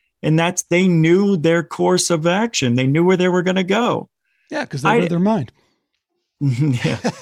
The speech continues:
Speaker 2: <laughs> No, I mean,
Speaker 1: I don't know.
Speaker 2: you get my
Speaker 1: Yeah.
Speaker 2: point, is that's
Speaker 1: I
Speaker 2: on the
Speaker 1: get the
Speaker 2: table.
Speaker 1: point,
Speaker 2: 'Cause
Speaker 1: but
Speaker 2: here's,
Speaker 1: what's
Speaker 2: here's
Speaker 1: the
Speaker 2: Kevin
Speaker 1: most
Speaker 2: Day.
Speaker 1: logical thing?
Speaker 2: Yeah, it, it's exact. You can't say, you can no longer say, Rich, most logical,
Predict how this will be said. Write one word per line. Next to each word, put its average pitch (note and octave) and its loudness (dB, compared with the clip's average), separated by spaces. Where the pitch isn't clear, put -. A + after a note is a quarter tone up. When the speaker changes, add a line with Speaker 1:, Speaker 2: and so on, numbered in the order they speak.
Speaker 2:
<laughs> - -16
No, D#4 2
I G#3 -2
mean, B2+ 2
Speaker 1:
I - 2
don't C3+ 2
know. A#2 0
Speaker 2:
you F#3+ 0
get A3+ 2
my G3 2
Speaker 1:
Yeah. - 2
Speaker 2:
point, G3+ 0
is C#3 -2
that's F3 2
Speaker 1:
I D3 4
Speaker 2:
on D3+ 2
the - 2
Speaker 1:
get A3+ 2
the G#3+ 0
Speaker 2:
table. C#3 0
Speaker 1:
point, E3+ 2
Speaker 2:
'Cause A#3+ 2
Speaker 1:
but G#3+ 2
Speaker 2:
here's, D4 4
Speaker 1:
what's F3+ 0
Speaker 2:
here's D#4 2
Speaker 1:
the - 0
Speaker 2:
Kevin C4 4
Speaker 1:
most G#3 0
Speaker 2:
Day. D3 4
Speaker 1:
logical A#2 -2
thing? - -14
Speaker 2:
Yeah, C4 0
it, B3 -6
it's - -6
exact. A#3+ -4
You A3+ 0
can't C4 -4
say, A#3+ -2
you A3+ 2
can A3+ 0
no G3+ 0
longer F#3+ 0
say, G3+ -2
Rich, C#3 -4
most E3 -2
logical, F3+ -2